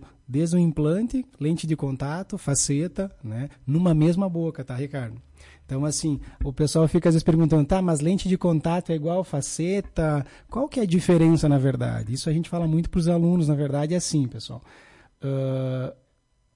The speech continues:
eu gosto de chamar de laminado cerâmico, tá? Então, o que que muda? A espessura.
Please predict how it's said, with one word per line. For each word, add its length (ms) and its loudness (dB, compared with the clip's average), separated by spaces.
eu 120 2
gosto 320 4
de 40 6
chamar 300 4
de 100 4
laminado 520 4
cerâmico, 640 2
tá? 380 -6
Então, 320 0
o 60 -2
que 140 -6
que 140 -10
muda? 540 0
A 120 -2
espessura. 760 0